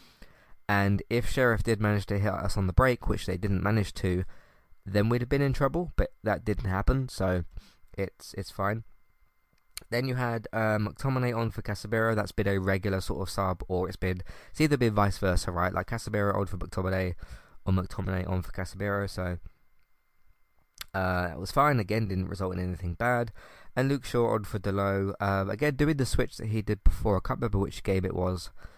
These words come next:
but, um, he's had Malacia go to the right back,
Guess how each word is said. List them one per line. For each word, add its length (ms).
but, 440
um, 420
he's 200
had 140
Malacia 600
go 160
to 140
the 60
right 480
back, 260